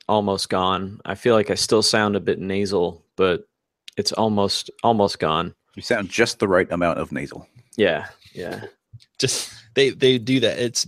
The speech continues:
Speaker 3: it's really the Midwest nasally thing. It's, it doesn't have a lot to do with the dialect. It's just the allergies.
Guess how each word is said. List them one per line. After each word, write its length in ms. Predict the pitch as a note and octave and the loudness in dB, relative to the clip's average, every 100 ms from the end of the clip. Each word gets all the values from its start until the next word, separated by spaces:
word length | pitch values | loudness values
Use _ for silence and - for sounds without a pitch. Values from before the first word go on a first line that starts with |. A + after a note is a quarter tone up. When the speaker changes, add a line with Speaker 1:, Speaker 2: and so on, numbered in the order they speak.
| - | -4
Speaker 3:
it's 200 | C#3+ C3 | -4 0
really 220 | F#3 F3 | 0 2
the 100 | B2+ | 0
Midwest 480 | A#2+ A#2+ A2+ A#2+ - | 0 0 2 2 2
nasally 460 | A#2 A#2 B2 B2+ C3 | -4 -4 0 0 -2
thing. 260 | C3 C#3 C#3+ | -2 -2 -2
It's, 220 | G2 - | -6 -4
it 180 | B2 A#2 | -4 -2
doesn't 220 | - F#3+ E3 | 0 0 2
have 140 | D3+ | 2
a 40 | A#2 | 4
lot 200 | A2+ A2+ | 4 0
to 80 | A#2 | -2
do 100 | A2 | -2
with 100 | G2+ | -2
the 60 | |
dialect. 500 | F#2+ G2 A2 C#3 E3 | -2 2 2 2 0
It's 120 | G#2+ - | -4 -2
just 240 | G#2+ - | -4 -4
the 120 | F#2 | -2
allergies. 580 | E2 E2+ E2+ D#2+ D2+ - | 0 0 -4 -8 -14 -16